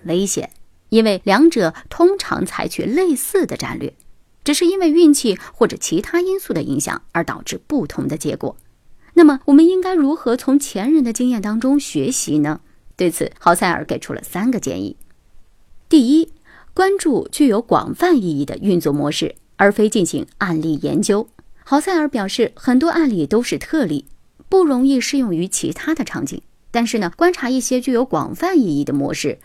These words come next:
可以帮助我们更容易形成行动方案。比如，人们如何对意外情况做出回应，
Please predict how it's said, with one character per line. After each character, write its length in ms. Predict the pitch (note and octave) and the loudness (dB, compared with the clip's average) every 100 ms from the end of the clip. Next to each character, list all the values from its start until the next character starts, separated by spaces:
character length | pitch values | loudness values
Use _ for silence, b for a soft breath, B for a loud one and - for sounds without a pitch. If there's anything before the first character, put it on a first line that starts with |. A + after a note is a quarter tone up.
| b | b
可 140 | - | -2
以 100 | F#3+ | 0
帮 180 | F3 G3 | 0 0
助 120 | G#3 | 0
我 100 | D#3+ | 0
们 220 | - D3+ - | -2 -4 0
更 180 | F4 | 2
容 240 | C#4 F#3 A#3+ | 2 2 2
易 120 | D#4+ | 2
形 200 | - F#3 | 2 -4
成 200 | - - - | -4 -10 -10
行 280 | - C#3+ - | -6 -4 -4
动 160 | D#3+ | -4
方 180 | C3+ F3+ | -4 -4
案。 180 | B3 - - - _ - | -4 -6 -14 -20 _ 0
比 80 | G3+ | 2
如， 240 | F3+ G#3 | 4 2
人 100 | - | 4
们 100 | C4 | 6
如 240 | D#4+ C4 D4+ | 6 4 0
何 240 | - G#3+ | -2 -4
对 160 | A#3 B3 | -2 -2
意 140 | B3 | -2
外 160 | B3+ A3+ | -2 -4
情 260 | - F3 | -4 -6
况 360 | F#3+ - G#3 F#3+ | -4 -2 -2 -2
做 140 | G#3 | -2
出 140 | G3+ A3 | -2 -2
回 180 | E3+ D#3+ | -2 -2
应， 300 | G#3 D4 | 0 0